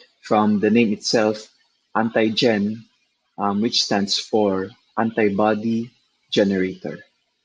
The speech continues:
Antigens must fulfill two criteria. First, it has to be large, and the molecular weight is up to greater than ten thousand atomic mass units. And second,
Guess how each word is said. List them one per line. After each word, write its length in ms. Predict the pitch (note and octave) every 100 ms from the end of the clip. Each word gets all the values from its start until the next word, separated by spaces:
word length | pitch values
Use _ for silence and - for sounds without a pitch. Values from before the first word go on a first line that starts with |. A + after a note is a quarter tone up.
| _ _ _ -
Antigens 720 | C3+ D3 C#3 B2 B2+ B2+ -
must 480 | A2 A2 - - _ _ _ _ _
fulfill 880 | - A#2 G#2+ - - C#3 G#2 G#2 A2+ - _ _
two 140 | C3 B2+
criteria. 680 | A#2+ G#2 - G#2 G2 - - _ _ _ _ _ _ _ -
First, 480 | C3 C#3 - - -
it 140 | A#2
has 200 | A2+ -
to 100 | A#2
be 140 | G#2+
large, 760 | G2+ F#2 G2 B2+ B2 - - - _ _ _ _ _ -
and 200 | G#2 G#2+
the 100 | A2
molecular 580 | G#2+ G#2 G#2+ A#2+ A2 G#2
weight 260 | G#2+ A2 -
is 600 | A2 G2+ G2+ - - - - _ _ -
up 220 | A2 -
to 100 | A2+
greater 420 | G2 A#2+ A#2+ A#2
than 460 | G#2 G2+ F#2+ F#2 F#2 -
ten 240 | A#2+ A#2
thousand 720 | G#2+ G2+ G#3 - F2+ F2+ - -
atomic 500 | F#2+ - G#2+ G#2+ -
mass 280 | G2+ G2 -
units. 680 | A2+ G2 - - - - - _ -
And 100 | A2+
second, 540 | - C3+ - G2 G2+